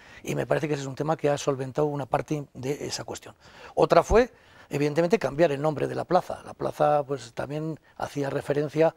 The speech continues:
a una persona que tuvo, por sus características y por sus, eh, connotaciones en la guerra, pues tuvo una influencia importante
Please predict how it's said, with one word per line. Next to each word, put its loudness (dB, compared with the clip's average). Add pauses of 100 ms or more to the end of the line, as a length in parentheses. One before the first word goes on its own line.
(320)
a -10
una -6
persona -2
que -4
tuvo, 2 (240)
por -8
sus -12
características -6
y -4
por -10
sus, -14 (260)
eh, -6
connotaciones -4
en -6
la -10 (300)
guerra, 4 (400)
pues -4
tuvo 2
una 0
influencia -2
importante 2